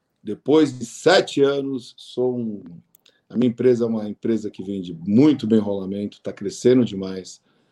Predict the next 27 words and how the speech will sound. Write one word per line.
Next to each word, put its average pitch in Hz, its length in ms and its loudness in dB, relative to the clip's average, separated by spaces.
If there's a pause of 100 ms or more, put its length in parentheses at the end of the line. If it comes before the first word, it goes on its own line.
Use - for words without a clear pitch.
(380)
Locação 123 420 2
de 123 120 2
máquinas 113 640 0 (180)
foi 143 380 2
um 120 200 0
grande 127 380 2
negócio 113 440 -4
nosso, 107 380 -8 (320)
hoje 123 240 4
já 120 120 2
é - 20 0
um 117 60 -2
negócio 110 340 -6
secundário. 104 800 -6
Por 117 160 -2
quê? 85 260 -10
Rolamento 110 500 2
engoliu 113 580 6
isso. - 400 -4 (1080)
E 101 60 -2
a 101 60 4
gente 104 160 4
tem 113 120 4
um 110 40 6
orgulho 107 320 4
muito 107 200 0
grande. 82 480 -10